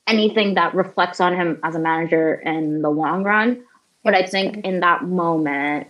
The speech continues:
Speaker 1: he took a chance and he, it worked out.
Speaker 2: Yeah.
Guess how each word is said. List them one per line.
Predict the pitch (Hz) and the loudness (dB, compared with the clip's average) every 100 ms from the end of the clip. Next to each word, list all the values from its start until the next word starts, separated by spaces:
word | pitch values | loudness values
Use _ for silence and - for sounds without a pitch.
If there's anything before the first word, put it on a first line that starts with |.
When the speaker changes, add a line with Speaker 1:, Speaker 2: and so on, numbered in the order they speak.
| _ - | _ -10
Speaker 1:
he | - 175 160 160 151 | 0 4 4 4 0
took | - 202 | 0 0
a | |
chance | 190 180 160 156 165 214 - - | 2 2 2 0 0 -2 -6 -8
and | 180 170 | -6 -2
he, | 165 165 160 156 - | 2 4 4 2 2
it | 202 | 4
worked | 175 170 - | 4 2 -2
out. | - - - | -4 -6 -2
Speaker 2:
Yeah. | 220 202 190 185 185 | 2 4 6 4 2